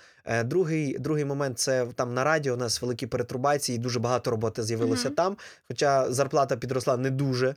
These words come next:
Speaker 1: та, і це мене теж не влаштовує. І, е, третій момент,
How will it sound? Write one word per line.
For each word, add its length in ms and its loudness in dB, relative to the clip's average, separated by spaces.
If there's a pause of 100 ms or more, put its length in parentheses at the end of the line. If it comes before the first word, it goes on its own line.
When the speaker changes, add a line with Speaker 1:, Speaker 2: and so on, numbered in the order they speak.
(100)
Speaker 1:
та, 260 2
і 80 -4
це 140 0
мене 160 0
теж 300 2
не 140 0
влаштовує. 680 0 (380)
І, 420 0
е, 160 2
третій 380 -2
момент, 420 -2